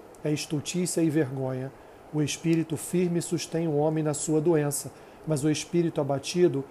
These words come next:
quem o pode suportar? O coração do sábio adquire o conhecimento, e o ouvido dos sábios procura o saber. O presente que o homem faz alarga-lhe o caminho e leva-o perante os grandes.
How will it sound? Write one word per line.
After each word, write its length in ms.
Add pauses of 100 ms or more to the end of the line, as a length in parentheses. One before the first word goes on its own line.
(260)
quem 200
o 60
pode 340
suportar? 640 (520)
O 80
coração 540
do 100
sábio 420
adquire 420
o 60
conhecimento, 800 (340)
e 80
o 60
ouvido 420
dos 180
sábios 460
procura 440
o 80
saber. 460 (580)
O 60
presente 580
que 120
o 60
homem 240
faz 520 (220)
alarga-lhe 560
o 60
caminho 520 (300)
e 60
leva-o 520
perante 460
os 100
grandes. 540